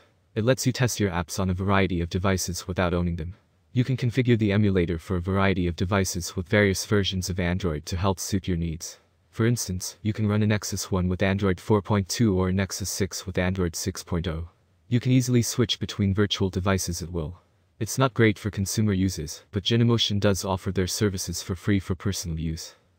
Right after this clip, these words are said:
Its most useful feature is its availability on both your desktop computer and the cloud. Those without powerful computers can make Genymotion's servers do all the work for them. Memu.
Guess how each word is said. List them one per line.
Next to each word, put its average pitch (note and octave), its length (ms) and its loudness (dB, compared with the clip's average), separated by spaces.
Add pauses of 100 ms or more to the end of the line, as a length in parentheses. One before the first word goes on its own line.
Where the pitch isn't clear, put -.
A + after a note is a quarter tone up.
(120)
Its - 180 -2
most C3 220 2
useful B2 280 2
feature G2 420 0
is E2+ 180 -4
its - 140 -6
availability F#2+ 680 4
on F2 160 0
both G2 240 0
your G2 100 2
desktop G2+ 540 -2
computer F#2 460 -2
and F2 100 -6
the F#2 80 -6
cloud. D#2 400 -6 (380)
Those B2 240 4
without A#2+ 280 6
powerful G#2+ 380 0
computers F#2+ 540 0
can F#2+ 160 -4
make F#2+ 200 2
Genymotion's G2+ 600 0
servers F#2 420 -2
do G2 180 0
all F#2 140 4
the F#2+ 100 0
work F2+ 220 -2
for - 120 -12
them. E2 200 -10 (480)
Memu. G2 320 2